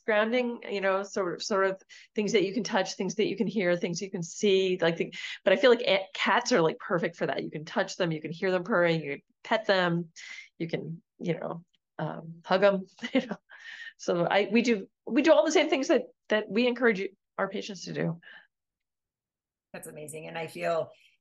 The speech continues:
Speaker 2: I mean, kudos to you, especially during the covid.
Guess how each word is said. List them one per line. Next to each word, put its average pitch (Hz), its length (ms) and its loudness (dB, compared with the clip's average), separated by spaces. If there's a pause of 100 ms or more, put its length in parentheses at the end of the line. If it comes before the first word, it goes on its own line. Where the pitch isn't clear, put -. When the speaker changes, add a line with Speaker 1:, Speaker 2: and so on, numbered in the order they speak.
(200)
Speaker 2:
I 131 220 -4
mean, 147 520 -6 (1120)
kudos 208 720 2 (160)
to 170 100 -10
you, 165 200 -4
especially 156 540 -2
during 151 280 -4
the 147 80 -10
covid. 139 600 -6